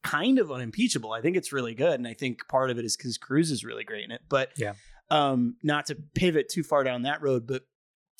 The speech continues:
Speaker 1: to go back to something that you were mentioning, Dan, in terms of, like, how much he allows to kind of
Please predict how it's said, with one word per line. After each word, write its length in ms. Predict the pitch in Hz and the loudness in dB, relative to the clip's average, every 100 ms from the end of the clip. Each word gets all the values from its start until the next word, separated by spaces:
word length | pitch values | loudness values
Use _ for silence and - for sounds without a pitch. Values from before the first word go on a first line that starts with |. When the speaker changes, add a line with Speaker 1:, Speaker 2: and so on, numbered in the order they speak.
| - | -8
Speaker 1:
to 80 | - | 2
go 100 | 175 | 4
back 180 | 202 - | 4 0
to 80 | 147 | -2
something 380 | 160 139 127 | -2 -2 -2
that 100 | 123 | -4
you 100 | 123 151 | 0 0
were 80 | |
mentioning, 480 | 143 131 117 127 117 | 2 0 -2 -6 -6
Dan, 280 | 113 120 117 | -6 -6 -6
in 120 | 117 | -6
terms 340 | 107 139 117 113 | -4 -2 -2 -4
of, 140 | 113 | -8
like, 440 | 113 110 104 - - _ _ _ _ _ _ _ _ _ | -2 -2 -2 -8 -20 _ _ _ _ _ _ _ _ _
how 300 | - 160 175 | 0 4 4
much 500 | 160 156 170 - - | 2 0 0 -2 -2
he 120 | - 151 | 4 4
allows 880 | 131 123 123 123 135 135 135 123 | 4 0 -2 0 -2 -4 -2 -2
to 140 | - 143 | -2 -6
kind 420 | - 127 123 120 | -2 -2 -2 -4
of 160 | 117 | -6